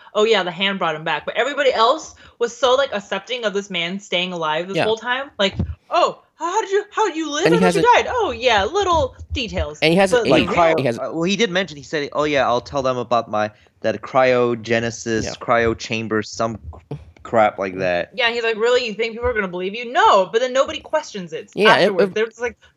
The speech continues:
Speaker 1: "Move along."
Speaker 2: Yeah, this should just, they should just name this T V show in, uh, Enabling. Everybody enables everybody. Everybody just okay with everything. Just,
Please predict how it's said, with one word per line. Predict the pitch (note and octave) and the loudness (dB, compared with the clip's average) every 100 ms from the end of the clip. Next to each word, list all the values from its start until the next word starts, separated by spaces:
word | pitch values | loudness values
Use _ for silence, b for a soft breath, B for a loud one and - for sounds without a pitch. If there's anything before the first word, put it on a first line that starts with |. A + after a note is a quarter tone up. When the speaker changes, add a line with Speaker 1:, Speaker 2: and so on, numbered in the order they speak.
| _ _ _ - | _ _ _ -18
Speaker 1:
"Move | C4+ | -10
along." | F#3+ C#3+ C3+ C#3 | -10 -10 -12 0
Speaker 2:
Yeah, | G#3+ | 0
this | D3+ A#3 | 2 2
should | F4+ G3+ | 2 2
just, | F3+ - | 0 0
they | F#3 | 0
should | G#3+ | 0
just | F3 D#3 | -2 0
name | C#3+ | 0
this | C#3+ C#3 | 0 -4
T | - B2 | -4 -4
V | B2+ | -2
show | B2+ A2+ | 0 0
in, | G#2 - G2 | 0 -2 -4
uh, | |
Enabling. | F2+ G#2 A#2 A2+ D#2 D2 _ - | -2 0 0 0 -4 -8 _ -2
Everybody | D#3 F#3 E3+ | 0 2 4
enables | D3 C#3 B2+ | 2 2 0
everybody. | A#2+ F#2 - - - | 0 -4 -8 -8 0
Everybody | D#3 E3 | 0 0
just | F#3+ | -4
okay | - B2+ - A2+ | -2 -2 -2 -4
with | F2+ | -4
everything. | D2+ - - - | -8 -10 -14 -16
Just, | - | -20